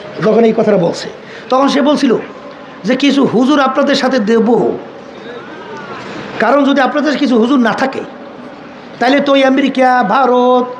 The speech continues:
ওই বিভিন্ন যে আছে না, ইসলাম উত্থান না হোক, এই জন্য বিভিন্ন ষড়যন্ত্র করতেছে। তা আপনাদের সাথে কিছু হুজুর যদি উঁচুওয়ালা, টুপিওয়ালা, উঁচু উঁচা, এই যদি সাথে থাকে,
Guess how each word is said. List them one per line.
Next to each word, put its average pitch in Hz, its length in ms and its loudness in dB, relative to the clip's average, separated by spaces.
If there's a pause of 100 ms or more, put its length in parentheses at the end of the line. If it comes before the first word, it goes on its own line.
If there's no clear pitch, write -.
ওই 247 160 2
বিভিন্ন 262 400 0
যে 262 260 2 (320)
আছে 208 180 -2
না, 302 240 2 (800)
ইসলাম 254 420 2
উত্থান 254 340 0
না 233 140 4
হোক, - 260 0 (680)
এই 214 140 2
জন্য 240 200 2
বিভিন্ন 254 360 4
ষড়যন্ত্র 254 460 2
করতেছে। 262 480 0 (760)
তা 196 100 0
আপনাদের 254 360 2
সাথে 262 200 0
কিছু 240 240 2
হুজুর 208 320 2
যদি 247 180 4
উঁচুওয়ালা, 233 640 2 (340)
টুপিওয়ালা, 220 600 2 (120)
উঁচু 226 200 0
উঁচা, 175 300 -2 (440)
এই 240 140 4
যদি 240 200 2
সাথে 185 240 0
থাকে, 220 300 0